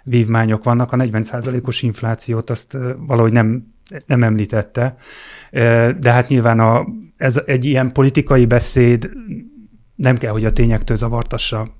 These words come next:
magát. Ez volt az egyik ilyen. A másik meg az, hogy azt hiszem a beszéd elején, ugye, amikor mindent, <coughs> mindent lényegében rákent újra Soros Györgyre, ö,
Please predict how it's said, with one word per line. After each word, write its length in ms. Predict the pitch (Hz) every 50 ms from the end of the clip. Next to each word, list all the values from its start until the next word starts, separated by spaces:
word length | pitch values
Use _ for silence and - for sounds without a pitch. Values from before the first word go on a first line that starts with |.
| - -
magát. 500 | - 135 117 110 110 123 131 135 - - - - - - - -
Ez 160 | - 127 123
volt 220 | 127 127 127 127 123
az 100 | 110 127
egyik 380 | 123 120 120 127 120 - -
ilyen. 200 | 139 139 139 135
A 40 | 131
másik 420 | 135 139 139 139 - - 127 -
meg 180 | 131 120 120 120
az, 180 | 127 127 - -
hogy 140 | 131 117
azt 100 | 123 117
hiszem 220 | 127 123 - 123 123
a 60 | 120
beszéd 460 | 113 135 131 - - 135 127 123 117
elején, 720 | 123 123 120 123 120 117 113 110 107 107 107 110 135 143 - - - - - - - - - - -
ugye, 260 | - 110 120 123 120
amikor 680 | 120 117 117 123 135 113 120 117 110 - 131 117 110
mindent, 460 | 123 127 120 120 120 117 113 113 - - - 605 640 622 571 -
<coughs> 220 | 147 143 - - _
mindent 300 | 139 139 135 131 131 -
lényegében 440 | 135 135 131 127 117 127 120 127 120
rákent 460 | 127 127 120 - - 123 117 110 -
újra 420 | 123 120 117 120 117 113 117 - -
Soros 380 | - - - 127 120 120 117 113
Györgyre, 580 | 113 117 110 113 110 113 117 117 127 135 - - - - - - - - - -
ö, 60 | 135